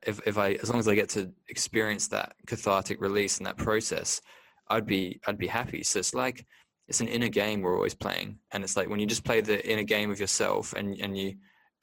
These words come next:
uh, win the game with yourself every day, even though you're not trying to beat yourself, you're just trying to, you're trying to be in rhythm with yourself. You just let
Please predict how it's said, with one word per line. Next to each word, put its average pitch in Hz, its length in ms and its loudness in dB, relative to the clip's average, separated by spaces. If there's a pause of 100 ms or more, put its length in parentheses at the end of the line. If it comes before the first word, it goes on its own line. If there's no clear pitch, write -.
(120)
uh, - 200 -4 (440)
win 117 300 4
the 107 80 0
game 101 320 0
with 92 140 -4
yourself 95 420 0
every 92 240 0
day, 92 440 0 (220)
even 101 160 -2
though 92 180 2 (140)
you're 107 120 -2
not 95 140 -4
trying 101 160 -2
to 87 60 -4
beat 104 180 2
yourself, 92 380 0
you're 98 80 2
just 98 140 2
trying 98 140 -2
to, 95 160 -4
you're 98 160 2 (120)
trying 98 160 -4
to 90 40 -6
be 95 100 2
in 90 100 -4
rhythm 98 240 -2
with 92 160 -2
yourself. 92 500 -2 (380)
You - 80 -12
just 107 220 -2
let 113 340 2